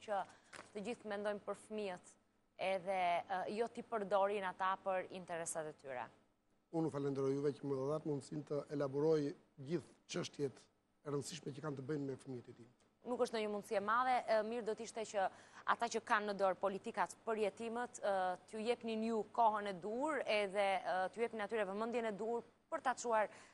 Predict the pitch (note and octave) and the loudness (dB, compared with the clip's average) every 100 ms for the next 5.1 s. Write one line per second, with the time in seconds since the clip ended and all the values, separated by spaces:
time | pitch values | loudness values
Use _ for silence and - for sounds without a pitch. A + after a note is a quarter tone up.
0 | - A3 C4 G#3+ A3 G3 D3+ B2+ D3+ G3 | -8 2 2 2 2 2 4 2 2 0
1 | G3 F#3+ F3 - D3+ - C#3+ C3 A#2 - | 2 2 0 -4 -6 -6 -6 -2 -4 -6
2 | _ D#3 E3+ A#3 G#3+ G3+ G3+ F3+ F3 G3 | _ -2 2 6 6 8 8 8 6 6
3 | F#3+ E3+ E3 E3+ D#3+ D#3 D#3 D3+ D3+ D3+ | 6 6 4 4 2 4 4 4 2 0
4 | - - E3 - E3 E3+ F#3 E3+ D#3 F3+ | -4 -12 -14 -2 2 4 2 0 0 2